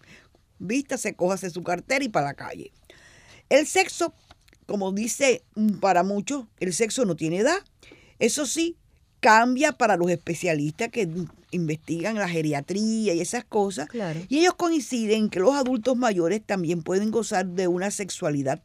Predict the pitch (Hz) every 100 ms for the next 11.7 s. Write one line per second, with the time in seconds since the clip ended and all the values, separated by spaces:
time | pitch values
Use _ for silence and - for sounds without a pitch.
0 | - 170 139 123 208 302 - 165 170 190
1 | 254 233 233 233 240 202 170 202 233 214
2 | 208 - - 160 131 131 - - - -
3 | _ _ _ _ 226 208 202 185 147 110
4 | - _ - - - - - 311 381 381
5 | 254 214 180 180 170 160 302 311 247 185
6 | 156 151 143 139 139 135 - 180 180 220
7 | 220 214 175 165 143 135 156 254 240 220
8 | 175 160 143 - 135 - 131 131 - 302
9 | - 160 - - - - 262 220 262 247
10 | 220 180 185 254 254 214 196 - 170 160
11 | 156 127 - 208 277 226 135